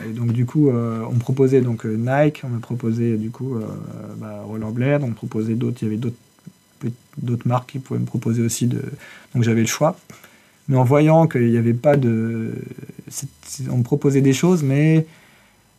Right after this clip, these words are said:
euh, c'était difficile d'avoir un patin vraiment qui me correspondait. Moi, le plus important toujours, ça a toujours été de, de, le patin avant le, avant le, le reste.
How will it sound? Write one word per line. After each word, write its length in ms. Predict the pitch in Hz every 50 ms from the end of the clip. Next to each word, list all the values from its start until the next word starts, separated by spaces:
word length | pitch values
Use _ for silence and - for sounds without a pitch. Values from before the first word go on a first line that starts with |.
| _ _ -
euh, 180 | 120 117 113 110
c'était 320 | - - 120 113 - 120
difficile 460 | 120 135 151 - - 151 - - 180
d'avoir 240 | 160 135 123 123 123
un 80 | 123 120
patin 440 | 131 127 127 - 151 151 156 151 - 117
vraiment 300 | 117 123 127 143 147 147
qui 120 | - 139
me 60 | 127
correspondait. 440 | 117 131 127 127 123 - 151 143 131
Moi, 120 | 131 139
le 80 | 143 135
plus 160 | - 160 143
important 380 | 147 147 139 - 131 - 147 131
toujours, 340 | 120 143 127 139 165 180 165
ça 80 | -
a 40 | 135
toujours 260 | 123 - 147 139 131
été 240 | 131 131 - 160 165
de, 240 | 156 139 127 123 120
de, 320 | 123 127 123 120 - - - -
le 140 | - 131 123
patin 400 | 120 - 131 131 - 160 160 170
avant 420 | 175 - 131 117 117 123 139 147
le, 160 | 147 139 120 113 113 113 113 110 110 113 - - - - - - - - - - - - _ _ _ _ _ _ _ _ _ _ _ _ _ _ _ _ _ -
avant 340 | 120 117 110 127 135 143
le, 200 | 147 131 120 117
le 120 | 117 120 123
reste. 400 | 127 143 147 - - - -